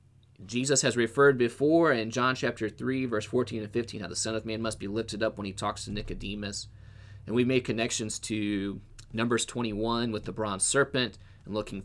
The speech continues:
forward to what's gonna happen when Jesus is literally lifted up in John chapters eighteen and nineteen as he's lifted up on the cross, and then eventually will be lifted up in his ascension to heaven. But all of that, Jesus does not give them that clear, specific answer,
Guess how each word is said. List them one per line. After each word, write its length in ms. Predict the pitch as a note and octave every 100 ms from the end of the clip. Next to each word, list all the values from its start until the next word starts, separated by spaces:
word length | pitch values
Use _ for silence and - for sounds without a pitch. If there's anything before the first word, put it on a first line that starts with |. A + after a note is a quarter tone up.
| -
forward 360 | C3 C#3+ B2 -
to 500 | B2 A#2+ A2+ G#2 - - -
what's 160 | A2
gonna 140 | A2+ A2
happen 220 | G#2 G#2
when 100 | G2+
Jesus 380 | G#2+ G#2 G2+ F#2
is 140 | F2+
literally 440 | F#2 A#2+ C3+ B2+
lifted 360 | A#2 A#2 - G#2
up 240 | G#2 G#2+ - - -
in 160 | - F#2+
John 220 | G#2+ G#2
chapters 360 | G2+ F#2 G2 G2
eighteen 340 | G#2+ G#2 F#2
and 120 | F2
nineteen 400 | G#2 C#3+ - C3
as 120 | G#2+ G2+
he's 180 | F#2+
lifted 220 | G#2+ - G#2
up 120 | G2
on 120 | F#2
the 60 | -
cross, 560 | - B2 C3+ C#3+ -
and 180 | - F#2+
then 60 | F#2+
eventually 340 | G#2+ A#2 G#2
will 80 | G#2
be 160 | G2 F#2+
lifted 360 | G#2 A2 G2+
up 140 | G#2 -
in 60 |
his 100 | F#2
ascension 440 | F#2 - G#2 - G2
to 100 | -
heaven. 500 | A2 A#2 C3 C3 B2+ _ _ _ _ _ _ _ -
But 120 | C#3
all 240 | C#3+ G#3
of 80 | G3+
that, 260 | D3 D3 - - - - -
Jesus 380 | C#3 F#3 F3 D3+
does 220 | C#3 B2
not 280 | C#3 C#3+ - _
give 260 | D3+ F3+ F3+
them 240 | C#3 A#2+
that 220 | A#2 A2+
clear, 480 | - - C3 C#3 C#3
specific 460 | B2+ B2 B2+ B2 A#2
answer, 500 | D#3 F3+ - D2